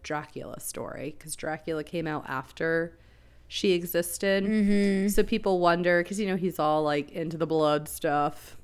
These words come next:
Speaker 1: if you're not familiar with
Speaker 2: Yeah.
Speaker 1: Dracula. And so people wonder if, like, the folklore that existed around her at the time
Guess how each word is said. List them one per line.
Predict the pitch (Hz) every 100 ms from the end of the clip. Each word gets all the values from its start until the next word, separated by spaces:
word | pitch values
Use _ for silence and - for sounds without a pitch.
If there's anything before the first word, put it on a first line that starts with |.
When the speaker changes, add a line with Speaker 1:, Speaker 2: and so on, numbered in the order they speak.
| - -
Speaker 1:
if | -
you're | -
not | 139 127
familiar | - 151 147 143
with | 214
Speaker 2:
Yeah. | 190 156 151
Speaker 1:
Dracula. | 165 156 156 156 151
And | 165
so | - 160
people | 190 185 165 151
wonder | 151 156 151 151
if, | 151
like, | 147
the | 151
folklore | - 156 160 - 165 160
that | 151
existed | 156 - - - 165
around | 175 175 170
her | 180
at | 175
the | 175
time | - 175 170 170